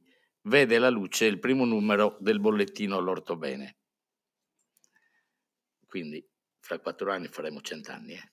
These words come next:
<laughs> Il, l'obiettivo dell'allora vescovo Maurilio Fossati, che era anche amministratore apostolico di Lanusei, oggi si sono invertite le cose, <laughs> che abbiamo il vescovo di Lanusei a Nuoro,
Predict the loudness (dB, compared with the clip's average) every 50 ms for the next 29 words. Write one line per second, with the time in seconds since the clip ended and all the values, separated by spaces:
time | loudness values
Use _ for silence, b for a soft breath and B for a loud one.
0 | _ _ _ _ _ _ _ _ _ _ _ _ _ _ _ _ _ -14 -12 -10
1 | -10 -10 -12 -12 -14 -14 -14 -14 -14 _ -16 -14 -14 -14 -14 _ -18 -18 -18 _
2 | _ _ _ _ B B B B B B B B B B B B B B B B
3 | B B B B B B _ -6 -4 -4 -2 -2 -4 -4 -6 -6 _ _ 0 4
4 | 6 6 6 6 4 4 2 0 -4 -2 -2 0 0 0 -2 -2 -4 -8 -4 -2
5 | 0 2 4 4 6 6 4 4 4 4 4 2 2 0 -4 -6 -6 -4 -2 -2
6 | -2 -4 -6 -8 -6 -4 -4 -2 -2 -2 -2 0 0 -2 -2 -2 -4 -6 -4 -4
7 | -4 -4 -6 -8 _ -14 -12 -12 -12 -14 _ _ _ _ _ _ _ _ _ _
8 | B B B B B B _ 0 2 2 4 4 2 0 -2 -4 -4 -4 -6 -8
9 | -8 -8 -8 -8 -6 -2 -2 0 0 0 -2 -4 -6 -12 -16 -12 -10 -8 -8 -8
10 | -8 -10 -10 -12 -12 -12 -12 -12 -10 -10 -10 -12 -14 -14 -14 -12 -12 -14 -16 -20
11 | -20 _ _ _ _ _ _ _ _ _ _ _ _ _ _ _ _ _ _ _
12 | _ _ _ _ -12 -10 -8 -8 -8 -8 -10 -10 -10 -10 -12 -10 -10 -10 -10 -10
13 | -8 -8 -8 -8 -8 -10 -14 -14 -12 -10 -10 -10 -8 -8 -6 -6 -6 -6 -6 -8
14 | -10 -10 -10 -12 -14 -14 -14 -18 -20 -20 -20 _ _ -20 -20 -20 -20 _ _ -20
15 | -20 -20 _ _ -8 -6 -4 -4 -4 -4 -4 -2 -2 -2 -2 -2 -4 -4 -4 -2
16 | -2 -4 -4 -6 -8 -8 -6 -4 -2 -2 -2 -4 -6 -8 -8 -10 -10 -12